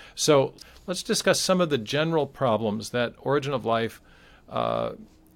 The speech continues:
simulation experiments have encountered as they've attempted to simulate the origin of those four classes of molecules. What are s-,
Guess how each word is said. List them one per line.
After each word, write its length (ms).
simulation 680
experiments 600
have 120
encountered 640
as 200
they've 160
attempted 500
to 60
simulate 560
the 80
origin 460
of 120
those 180
four 260
classes 480
of 120
molecules. 640
What 160
are 60
s-, 160